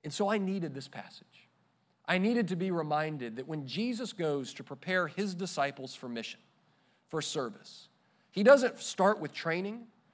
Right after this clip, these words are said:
He doesn't start with skills or knowledge or techniques. He doesn't even start with a pep talk. He starts by kneeling down, disrobed and vulnerable before them, taking their feet in his hands and saying, "Let me love you.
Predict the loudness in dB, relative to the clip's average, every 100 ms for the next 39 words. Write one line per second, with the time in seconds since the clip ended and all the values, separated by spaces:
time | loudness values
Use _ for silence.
0 | _ _ _ 2 4 2 2 4 4 2
1 | -6 -8 0 2 4 0 -2 -2 2 4
2 | 4 0 -6 -8 -8 -8 -4 -4 -6 -14
3 | -18 -20 -20 -20 -6 2 4 4 2 0
4 | -2 2 4 4 0 -8 -6 -8 -8 -20
5 | -20 _ _ -20 -20 -20 _ _ _ _
6 | _ _ -4 -2 0 4 4 4 0 -2
7 | -2 -4 -6 -2 0 0 -2 -4 -8 -10
8 | -14 -8 -6 -6 -4 -4 -4 -4 -6 -4
9 | -2 -2 -2 -4 -8 -10 -14 -18 -20 _
10 | _ _ _ _ _ _ _ -2 0 2
11 | 0 0 -4 -8 -8 -6 -8 -10 -10 -12
12 | -12 -12 -16 -16 -14 -14 -14 -14 -12 -12
13 | -10 -12 -16 -20